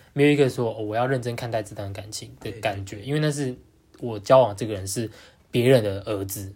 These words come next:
Speaker 2: 对。
Speaker 1: 什么之类的，对不对？所以那一任我很看重，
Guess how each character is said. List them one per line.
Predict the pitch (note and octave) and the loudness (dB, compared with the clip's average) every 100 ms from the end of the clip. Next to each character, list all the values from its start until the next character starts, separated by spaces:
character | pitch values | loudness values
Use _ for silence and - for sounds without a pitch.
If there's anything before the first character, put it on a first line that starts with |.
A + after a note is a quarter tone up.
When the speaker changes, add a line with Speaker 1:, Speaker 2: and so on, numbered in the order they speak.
| _ | _
Speaker 2:
对。 | A#2 | -6
Speaker 1:
什 | A2+ | -4
么 | G#2 G2+ | -4 -4
之 | A2 | -2
类 | A2 | -2
的， | G2 | 0
对 | C3 | 0
不 | A2+ | 2
对？ | B2 G2+ - - - | 2 2 -4 -20 -16
所 | - G3+ | 2 4
以 | F3+ | 6
那 | F#3 G3 | 4 4
一 | |
任 | G3 G3 | 4 4
我 | C#3 | 4
很 | G#2 A2 G2 | 0 -6 -6
看 | - C#3 G2 | 2 2 2
重， | F#2+ G#2+ | 0 -2